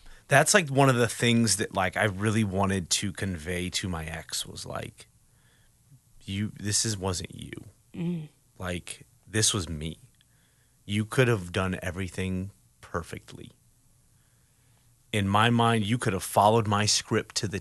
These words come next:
Speaker 1: T, and I still would have gone out and done these things.
Speaker 2: Yeah.
Speaker 1: It wasn't you. It was me, and this is something that I've been doing. It was, it's a pursuit that has been ingrained in me for a very long time,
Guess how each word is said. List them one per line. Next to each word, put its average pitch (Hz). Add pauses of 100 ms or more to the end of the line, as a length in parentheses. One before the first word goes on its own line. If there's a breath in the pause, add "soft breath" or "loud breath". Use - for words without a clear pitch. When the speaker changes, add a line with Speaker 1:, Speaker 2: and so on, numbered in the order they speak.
Speaker 1:
T, - (540)
and 87
I 90
still 87
would 82
have 80
gone 82
out 78
and 82
done -
these -
things. - (360)
Speaker 2:
Yeah. 147
Speaker 1:
It 98
wasn't 92
you. 67 (320)
It 101
was 98
me, 87
and 87
this 90
is 95
something 92
that 85
I've 90
been 85
doing. 98 (300 loud breath)
It 120
was, 110
it's 113
a 101
pursuit - (560 soft breath)
that 110
has 101
been 104
ingrained 104
in 110
me 107
for 95
a 90
very 92
long 85
time, -